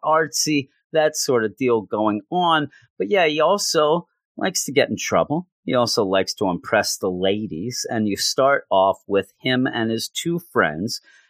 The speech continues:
a, a boy named Billy, who's kind of a rich kid that Constantine kind of likes to bully around.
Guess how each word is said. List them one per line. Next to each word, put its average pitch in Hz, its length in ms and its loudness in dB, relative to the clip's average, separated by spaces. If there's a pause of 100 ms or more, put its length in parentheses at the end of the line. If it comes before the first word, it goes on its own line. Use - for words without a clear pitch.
(140)
a, 113 380 4
a 131 40 -2
boy 131 380 0
named 107 320 0
Billy, 156 300 0
who's 123 260 -4
kind 117 260 -4
of 87 60 -6
a 90 80 -2
rich 113 400 -2
kid 107 280 0
that 110 220 2
Constantine 101 840 -4
kind 80 220 -4
of - 60 -6
likes 76 240 -2
to - 80 -2
bully 165 340 -2
around. 127 460 0